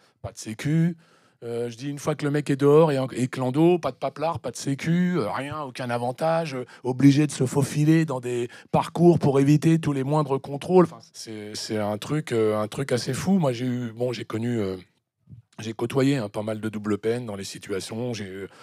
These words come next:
baroudé avec eux, donc j'ai tout, j'ai tout capté, hein. Il fallait, euh, prendre des trajets, attention, on évite là, on évite là, attention, tac. Bon, c'est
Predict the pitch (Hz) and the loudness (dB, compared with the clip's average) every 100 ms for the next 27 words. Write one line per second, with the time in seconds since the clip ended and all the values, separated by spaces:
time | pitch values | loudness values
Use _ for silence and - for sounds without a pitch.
0 | - - - 120 113 113 113 113 123 139 | -20 -10 0 0 0 -6 -4 -6 -6 -6
1 | 131 110 110 107 - 131 127 120 120 113 | -6 -6 -8 -10 -8 -6 -4 -6 -10 -16
2 | _ 175 160 143 - 127 107 110 107 110 | _ -4 -2 -4 -2 -2 -2 -4 -6 -6
3 | 107 104 98 98 - - - 135 131 123 | -4 -2 -4 -8 -20 -4 0 0 0 0
4 | - 131 123 143 156 120 120 - 139 143 | -2 -6 -6 -2 -2 -2 -6 -4 -4 -2
5 | 123 117 117 127 147 123 117 120 143 143 | -4 -4 -2 0 0 0 -2 -4 -6 -6
6 | 131 117 123 117 143 127 123 - - _ | -8 -12 -10 -6 -4 -4 -6 -10 -20 _
7 | - 147 | -4 0